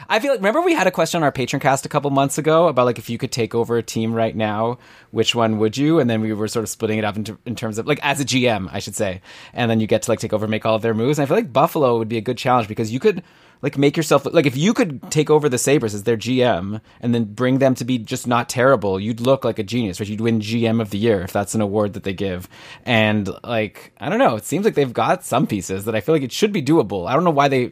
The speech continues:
haven't been able to do it, but hopefully someone will figure it out. Uh, okay, so Brian, uh, let's do one more, I guess, injury here over on the Habs. They're still without Jonathan Drouin.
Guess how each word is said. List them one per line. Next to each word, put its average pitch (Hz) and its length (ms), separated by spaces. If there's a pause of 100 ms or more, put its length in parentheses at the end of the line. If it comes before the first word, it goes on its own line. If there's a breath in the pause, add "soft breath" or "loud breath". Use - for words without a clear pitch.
(140)
haven't 135 300
been 165 100
able 170 160
to 247 100
do 185 180
it, - 220
but 127 120
hopefully 127 320
someone 107 220
will 90 60
figure 101 220
it 95 60
out. 101 180 (560 loud breath)
Uh, 117 220
okay, 160 240
so 139 120
Brian, 147 360
uh, 143 220
let's 160 260
do 190 160
one 151 300
more, 151 500
I 123 60
guess, 135 300
injury 143 440
here 120 380
over 127 280
on 127 160
the 120 60
Habs. 139 600
They're 123 100
still 151 200
without 170 220
Jonathan 135 380
Drouin. 151 640